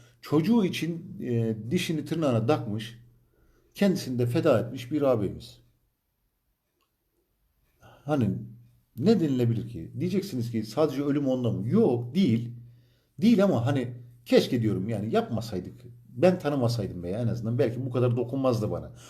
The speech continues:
O çabayı bilmeseydim. Bir de, Sezgin Belekçi bir dava adamıydı bir de. Neyin davası? İşte o özel çocukların davasını gidiyordu.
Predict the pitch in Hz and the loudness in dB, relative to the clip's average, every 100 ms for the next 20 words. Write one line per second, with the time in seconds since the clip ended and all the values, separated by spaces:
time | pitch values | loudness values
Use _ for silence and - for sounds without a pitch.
0 | - 151 156 165 156 151 143 151 135 120 | -2 0 2 4 6 4 4 2 2 0
1 | 117 95 95 - - _ _ _ _ _ | 0 -2 -6 -10 -20 _ _ _ _ _
2 | _ - 139 180 - - - - - 156 | _ -12 -4 2 4 4 2 -10 -6 -4
3 | 208 233 262 - 135 120 127 143 185 160 | 0 2 0 -2 -2 6 8 10 8 8
4 | 131 98 101 87 - - - - _ _ | 4 0 -4 -8 -14 -18 -20 -20 _ _
5 | _ _ 131 160 208 127 135 117 117 180 | _ _ 0 2 4 4 4 6 2 -4
6 | - 185 208 208 - - _ 143 208 214 | 0 2 4 0 -4 -20 _ 4 6 6
7 | 180 190 196 175 170 180 175 202 196 135 | 2 2 2 6 6 6 4 2 -2 0
8 | 113 - | -2 -2